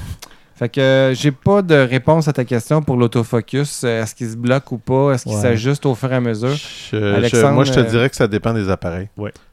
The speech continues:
Speaker 3: Parce que, des, mettons, exemple, euh,
Speaker 1: La
Speaker 3: ben,
Speaker 1: cinq mille cent en particulier, qui
Speaker 3: la,
Speaker 1: veut
Speaker 3: la
Speaker 1: savoir, là.
Speaker 3: sept D, par exemple, n-, aucun autofocus pour ce qui est du vidéo.
Speaker 2: Ouais.
Speaker 3: Euh, mais par contre, euh, il y en a des plus récents. Euh, euh,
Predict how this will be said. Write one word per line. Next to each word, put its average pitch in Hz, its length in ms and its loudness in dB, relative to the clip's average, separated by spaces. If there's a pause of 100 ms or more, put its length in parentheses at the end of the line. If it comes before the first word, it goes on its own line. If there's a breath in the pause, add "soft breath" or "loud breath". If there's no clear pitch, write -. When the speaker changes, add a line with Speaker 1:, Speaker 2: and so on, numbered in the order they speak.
Speaker 3:
Parce 123 160 -4
que, - 100 -4
des, 110 360 0
mettons, 131 480 2
exemple, 113 420 0
euh, 98 320 2
Speaker 1:
La 127 80 2
Speaker 3:
ben, - 20 4
Speaker 1:
cinq 117 280 2
mille 131 160 2
cent 139 160 0
en 127 40 -2
particulier, 117 500 -6
qui - 40 0
Speaker 3:
la, 117 160 6
Speaker 1:
veut 117 80 2
Speaker 3:
la 120 140 6
Speaker 1:
savoir, 104 200 2
là. 127 60 8 (120)
Speaker 3:
sept 104 60 -8
D, 127 140 6
par 127 180 2
exemple, 107 480 -2
n-, 110 200 -4 (240)
aucun 120 460 4
autofocus 113 880 -2 (140)
pour 104 200 -10
ce - 80 -14
qui 113 100 -6
est 101 40 -2
du 92 140 -8
vidéo. 98 480 0
Speaker 2:
Ouais. 101 120 -6 (340 loud breath)
Speaker 3:
Euh, 98 420 4
mais 110 200 0
par 101 220 -2
contre, 123 360 -2
euh, 95 580 2
il 101 80 -8
y 101 100 -4
en 98 160 -2
a 104 80 0
des 104 140 0
plus - 180 -4
récents. 117 600 -2
Euh, 90 440 -2 (280)
euh, 98 180 -4